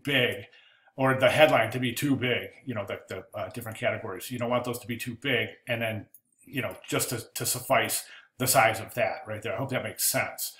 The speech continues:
So just watch your hierarchy when you're doing that. Um, subheads may be kept away. You have named them, yes.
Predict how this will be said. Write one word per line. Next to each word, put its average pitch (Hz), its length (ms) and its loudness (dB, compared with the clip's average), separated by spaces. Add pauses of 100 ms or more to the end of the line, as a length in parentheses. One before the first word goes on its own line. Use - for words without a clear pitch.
(120)
So 117 140 -8
just 113 180 -4
watch 135 220 8
your 123 80 0
hierarchy 131 580 4
when 101 160 -10
you're 95 80 -16
doing 98 260 -10
that. - 220 -14 (440)
Um, 156 540 12
subheads 160 420 8
may 151 100 0
be 123 60 -6
kept 143 200 0
away. 135 260 0
You 117 80 0
have 113 140 -4
named 123 200 -2
them, 123 140 -4
yes. 123 220 2